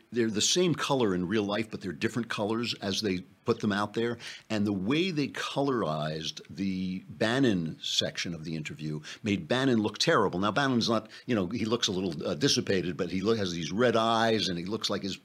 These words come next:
skin is falling off. And then when they go over to Rose, suddenly everything is softened and <laughs> everything is much different. So the th-, whole thing was was that kind of press. And Charlie Rose, the, the look of sorrow on his, you know, that look of,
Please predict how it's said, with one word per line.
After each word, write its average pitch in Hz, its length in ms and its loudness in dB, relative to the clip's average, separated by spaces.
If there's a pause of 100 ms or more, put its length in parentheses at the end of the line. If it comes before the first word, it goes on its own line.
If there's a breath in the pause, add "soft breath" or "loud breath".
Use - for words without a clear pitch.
skin 131 320 -2
is 117 100 2
falling 110 260 0
off. 110 280 -2
And 123 100 4
then 147 60 6
when 151 100 6
they 139 80 6
go 131 200 6
over 117 220 4
to 110 80 0
Rose, 143 460 4
suddenly 127 340 0
everything 135 280 0
is 113 120 4
softened 104 520 0
and 101 100 -4
<laughs> - 0 -
everything - 400 -2
is 147 100 -2
much 147 240 -2
different. 147 220 -2 (120 loud breath)
So 196 100 0
the 180 120 0
th-, - 220 -8
whole 233 400 4
thing 165 500 2 (240 loud breath)
was 139 280 0 (260)
was 139 200 4
that 190 220 2
kind 175 160 2
of 156 100 0
press. 160 180 0
And 147 140 -4
Charlie 185 440 2
Rose, 160 480 8
the, 123 120 -2 (220 loud breath)
the 156 80 2
look 156 400 -2
of 139 100 -2
sorrow 135 680 6
on 113 80 6
his, 110 180 2
you 127 140 2
know, 127 80 2
that 123 140 0
look 151 200 0
of, - 180 -8